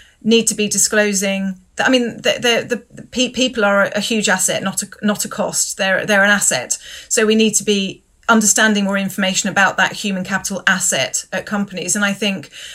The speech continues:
the reporting there will also, um,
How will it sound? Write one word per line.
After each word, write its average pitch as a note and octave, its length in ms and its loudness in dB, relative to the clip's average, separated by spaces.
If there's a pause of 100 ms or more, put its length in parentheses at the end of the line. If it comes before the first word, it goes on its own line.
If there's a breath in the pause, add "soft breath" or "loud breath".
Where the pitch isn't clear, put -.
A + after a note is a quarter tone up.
(120)
the A3 80 2
reporting G#3+ 560 2
there G3 260 0
will G#3 140 -2
also, G3+ 560 -2 (420 soft breath)
um, F#3+ 640 -2